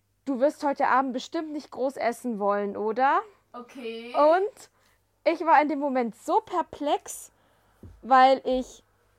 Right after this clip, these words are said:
Speaker 1: schon
Speaker 2: Hä,
Speaker 1: gerne
Speaker 2: man
Speaker 1: am
Speaker 2: redet doch nicht über die Essensmenge von anderen Leuten.
Speaker 1: Ich fand's irgendwie ein bisschen komisch, weil mir das noch nie jemand unterstellt hat, so,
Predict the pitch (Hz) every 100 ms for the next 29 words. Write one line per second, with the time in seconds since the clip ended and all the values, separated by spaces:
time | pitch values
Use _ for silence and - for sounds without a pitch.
0 | _ _ _ - - 277 302 453 359 269
1 | 269 294 269 262 285 330 349 247 277 285
2 | - 254 247 220 240 233 - - - -
3 | 262 233 214 - - - 220 202 226 247
4 | 196 190 196 202 - _ - 220 214 240
5 | 208 202 202 262 - 226 214 220 214 -
6 | _ _ _ _ _ _ _ _ _ _
7 | 208 294 - 320 311 330 320 311 285 320
8 | 294 262 247 _ - 320 320 453 285 311
9 | 254 262 277 269 254 - 240 220 247 247
10 | 294 339 320 294 247 247 - - 254 277
11 | 311 269 - 247 226